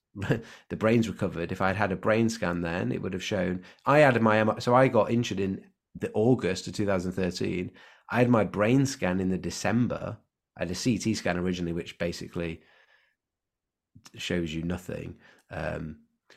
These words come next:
but I had my M R I scan in the December, August, September, October, no, it's four months later,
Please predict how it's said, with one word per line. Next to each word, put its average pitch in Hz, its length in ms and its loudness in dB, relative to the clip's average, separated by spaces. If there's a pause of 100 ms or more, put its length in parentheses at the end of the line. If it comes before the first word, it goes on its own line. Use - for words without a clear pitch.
(200)
but 95 260 2 (1000)
I 98 100 0
had 95 100 -2
my 98 140 0
M 98 120 0
R 92 140 0
I 117 140 4
scan 92 360 -2
in 92 100 0
the 90 80 -2
December, 98 720 -2 (800)
August, 85 300 -10
September, 90 340 -6
October, 85 280 -6
no, 87 100 -6
it's - 180 -14
four 117 280 0
months 98 280 -4
later, 104 540 -4